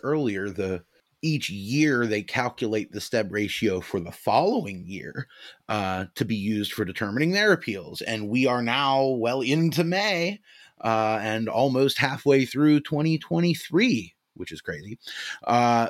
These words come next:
so given that, uh, do we have any news as yet about what the ratio is or is expected to be, or, you know, will be subject to multiple asterisks, um, for twenty twenty-four?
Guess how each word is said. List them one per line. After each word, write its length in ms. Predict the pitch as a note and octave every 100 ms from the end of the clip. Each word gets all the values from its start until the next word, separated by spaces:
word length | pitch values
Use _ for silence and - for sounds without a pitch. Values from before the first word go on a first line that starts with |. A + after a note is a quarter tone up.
| C#3+
so 380 | - - -
given 400 | C3 D3 C#3 B2+
that, 380 | B2+ G3 E3+ D3+ _ - - -
uh, 240 | B2+ B2+ -
do 100 | C3
we 100 | C#3
have 200 | D#3 D#3+
any 180 | D#3 D3+
news 380 | D3 E3+ E3
as 220 | D3 C#3 B2
yet 220 | D#3+ D#3+
about 360 | B2+ A#2+ C3+ -
what 200 | C3+ -
the 100 | A#2+
ratio 500 | C3 C#3 - C3+ B2
is 320 | A#2+ B2+ C#3
or 100 | B2
is 140 | A2+ A2
expected 580 | A2+ - A#2+ - A2+
to 80 | C3
be, 400 | G#2+ A2 C3 D3+ -
or, 420 | A#2 A#2 G#2+ G2
you 80 | A2
know, 240 | G2 G2 - - -
will 300 | G#2 B2+ B2
be 280 | G#2 A2 A2
subject 480 | - A2 G#2 A2 -
to 180 | A2
multiple 420 | G2 A2 - - G2+
asterisks, 720 | G2+ - - G#2+ A2+ G#2 A#2+ - - - - -
um, 680 | A2+ A2+ A2 A2 A2 A2 A2 -
for 140 | - C#3
twenty 220 | D#3+ D3
twenty-four? 500 | D#3+ E3 F#3+ -